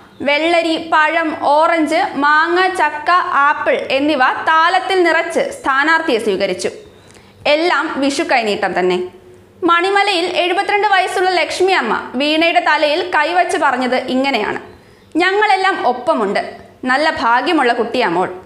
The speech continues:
പത്തനാട്ടും മുണ്ടമലയിലും മാന്തുരുത്തിയിലും ഓലച്ചിറകിൽ ഗരുഡമുഖം ഉറപ്പിച്ച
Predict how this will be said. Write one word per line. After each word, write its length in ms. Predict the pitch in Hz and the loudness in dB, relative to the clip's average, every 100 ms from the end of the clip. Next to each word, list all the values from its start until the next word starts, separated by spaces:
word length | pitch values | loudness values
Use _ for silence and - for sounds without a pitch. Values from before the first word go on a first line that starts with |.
| - - - - - - - | -20 -20 -20 -20 -20 -6 0
പത്തനാട്ടും 760 | 370 370 440 427 415 440 415 | 2 2 0 2 2 2 2
മുണ്ടമലയിലും 800 | 359 349 381 403 392 392 339 359 330 | 2 4 2 2 0 0 0 2 2
മാന്തുരുത്തിയിലും 840 | 339 370 392 349 359 247 302 - | 2 2 0 0 0 0 -2 0
ഓലച്ചിറകിൽ 760 | 294 311 349 381 415 381 359 381 294 | 2 4 2 0 0 0 0 0 0
ഗരുഡമുഖം 580 | 311 330 403 392 370 370 | 0 2 0 0 2 2
ഉറപ്പിച്ച 340 | 320 330 320 | 2 0 -2